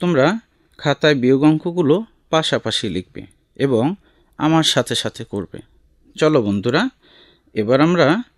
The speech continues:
বিয়োগগুলো খাতায় লিখি। এই বিয়োগগুলো খুবই সহজ। বন্ধুরা, খাতায় লিখো পঁয়ষট্টি বিয়োগ বত্রিশ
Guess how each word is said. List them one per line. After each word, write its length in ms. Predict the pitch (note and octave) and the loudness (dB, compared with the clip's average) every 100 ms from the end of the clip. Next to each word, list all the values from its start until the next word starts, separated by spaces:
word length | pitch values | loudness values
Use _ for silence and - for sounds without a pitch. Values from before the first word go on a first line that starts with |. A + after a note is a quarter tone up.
| _ - | _ -4
বিয়োগগুলো 440 | C3+ C#3 C#3 D3+ D#3 - | 2 2 2 0 0 -2
খাতায় 320 | B2 F#2+ G2 | -6 -4 -4
লিখি। 260 | D2 - - - _ _ _ _ _ _ _ - A2 | -6 -14 -20 -20 _ _ _ _ _ _ _ -6 -4
এই 80 | |
বিয়োগগুলো 580 | G#2+ G2 A2+ B2+ E3 C#3 F3 A#3 _ _ _ _ | -2 0 -2 -2 2 4 2 0 _ _ _ _
খুবই 320 | - G3+ F3 C#3 - | 0 0 2 -2 -2
সহজ। 300 | G2+ G2 - - - - _ _ _ _ _ _ _ | -4 -4 -8 -10 -12 -20 _ _ _ _ _ _ _
বন্ধুরা, 440 | - A2+ A#2+ E3 C#3+ G#3+ A3+ _ _ _ _ | -4 -4 0 2 2 0 -4 _ _ _ _
খাতায় 420 | - C3 - D3+ F3+ | -6 -4 2 4 4
লিখো 320 | F3 - A#2+ F3 A#3 _ _ _ _ _ _ - | 2 2 -2 -2 -6 _ _ _ _ _ _ -4
পঁয়ষট্টি 760 | G#2 A2 - C3+ - - D#3 C3+ G3 C4 _ _ _ _ _ - F#2 | 0 0 -2 -6 -8 -4 -2 0 0 -4 _ _ _ _ _ -10 -2
বিয়োগ 480 | A#2 G#2 G#2+ D#3 B3 _ _ _ _ _ _ - | 0 2 4 2 0 _ _ _ _ _ _ -2
বত্রিশ 640 | D#3 D3+ - G#2 - - | 0 0 -2 -4 -4 -6